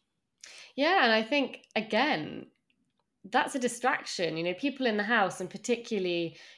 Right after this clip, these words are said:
you know, when children are either really small or really young, uh, really small and really young, or kind of older and near adults, we know that that kind of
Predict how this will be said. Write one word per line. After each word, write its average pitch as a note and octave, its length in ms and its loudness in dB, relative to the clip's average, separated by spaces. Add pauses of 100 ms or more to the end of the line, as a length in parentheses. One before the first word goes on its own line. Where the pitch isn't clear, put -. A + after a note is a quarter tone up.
you F#3 80 -6
know, F3 120 2
when F3 240 2
children F#3+ 460 0
are E3 320 0
either F3+ 260 0
really C4 300 6
small G3+ 340 0
or F#3 100 2
really F#3 280 4
young, E3+ 500 0 (500)
uh, F#3+ 240 8
really C#4 180 8
small A#3 220 0
and G3 100 0
really F#3 160 4
young, E3+ 320 2 (120)
or F#3 280 2
kind F3+ 160 -2
of - 100 -6 (100)
older G#3 400 6
and E3+ 120 2
near F3 200 4
adults, E3+ 540 0 (380)
we G#3 180 6
know G#3+ 260 8
that G#3 200 2 (360)
that G3+ 240 8
kind G#3 140 2
of F#3 160 2